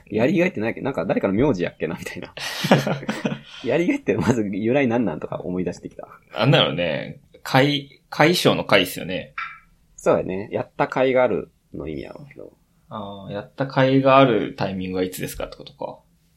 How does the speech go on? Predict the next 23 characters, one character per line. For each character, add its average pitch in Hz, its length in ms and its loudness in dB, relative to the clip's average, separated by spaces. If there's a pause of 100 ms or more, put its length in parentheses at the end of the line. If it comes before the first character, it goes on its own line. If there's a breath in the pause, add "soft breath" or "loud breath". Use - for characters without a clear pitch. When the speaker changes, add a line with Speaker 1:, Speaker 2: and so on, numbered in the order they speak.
(280)
Speaker 1:
そ 92 180 -6
う - 40 -2
で 71 80 -8
す。 - 280 -20 (1500 soft breath)
Speaker 2:
と 139 100 -4
り 151 80 4
あ 156 60 4
え - 20 4
ず 143 180 2
評 170 300 4
価、 - 120 -2
報 110 220 2
酬、 110 340 -4
将 117 280 8
来 95 140 6
で 92 80 0
は 87 100 0
な 95 140 0
い 85 60 -6
な、 76 120 -8
俺。 - 240 -14 (1160 soft breath)
Speaker 1:
あ、 113 80 -2
嘘。 113 360 0